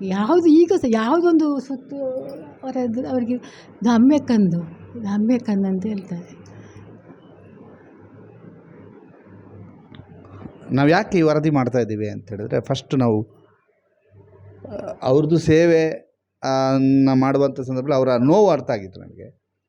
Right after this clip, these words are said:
Speaker 2: So ದೇವಕ್ಕೆ ಅಮ್ಮನ ಹತ್ರ ಮಾತಾಡ್ಬೇಕು, ಅವರು ಏನ್ ಹೇಳ್ತಾರೆ ಕೇಳಬೇಕು. ಯಾಕೆ ಅಂತಂದ್ರೆ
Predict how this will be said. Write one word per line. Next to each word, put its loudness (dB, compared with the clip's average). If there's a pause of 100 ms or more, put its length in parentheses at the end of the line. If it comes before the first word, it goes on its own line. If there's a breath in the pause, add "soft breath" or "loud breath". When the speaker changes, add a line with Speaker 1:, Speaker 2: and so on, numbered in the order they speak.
(200)
Speaker 2:
So -6
ದೇವಕ್ಕೆ 2
ಅಮ್ಮನ 0
ಹತ್ರ -2
ಮಾತಾಡ್ಬೇಕು, 0
ಅವರು -2
ಏನ್ 0
ಹೇಳ್ತಾರೆ -2
ಕೇಳಬೇಕು. -2
ಯಾಕೆ -2
ಅಂತಂದ್ರೆ -8